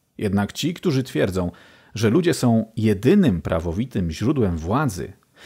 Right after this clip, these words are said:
że autorytet ustawodawczy nie jest pierwotny, a upełnomocniony, nie mogą odmówić prawa do ignorowania państwa, nie popadając w absurd.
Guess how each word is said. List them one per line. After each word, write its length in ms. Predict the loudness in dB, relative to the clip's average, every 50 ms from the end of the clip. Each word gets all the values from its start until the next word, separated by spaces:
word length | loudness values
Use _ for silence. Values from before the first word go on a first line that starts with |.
| -20 -14 -4
że 180 | 0 0 0
autorytet 500 | 0 0 0 2 0 2 2 0 -4 -4
ustawodawczy 680 | -6 -6 -4 -4 -2 -2 0 -2 -2 -4 -4 -4 -2 0
nie 160 | 0 0 0
jest 200 | -2 -6 -8 -8
pierwotny, 680 | -4 -2 -2 -2 0 2 0 0 0 -2 -4 -6 -6 -6 -8
a 240 | -8 -6 -6 -6 -6 -8 _ _ _
upełnomocniony, 1300 | 0 0 0 2 0 2 2 4 4 4 4 2 2 0 -2 -4 -4 -2 -2 -2 -2 -4 -6 -8 -12 -14 -16 _ _ _ _ _ _ _ _ _ _ -20 -16 -4 0
nie 140 | 2 2 2
mogą 320 | 2 4 4 4 4 4
odmówić 460 | 0 0 2 2 2 2 0 -4 -4
prawa 400 | -4 -2 0 0 0 2 2 2
do 220 | 2 2 2 2 0
ignorowania 640 | -2 -2 2 4 4 4 4 4 2 2 0 -2 -4
państwa, 600 | -2 0 0 0 0 -2 -6 -12 -14 -14 -14 -14 -14 _ _ _ _ _ _ _
nie 120 | 0 0 2
popadając 720 | 2 0 0 0 0 0 -2 -2 -4 -6 -6 -8 -12 -20 _ _ _ _
w 120 | _ -16 -6
absurd. 560 | -6 -6 -6 -6 -10 -12 -14 -14 -14 -18 -20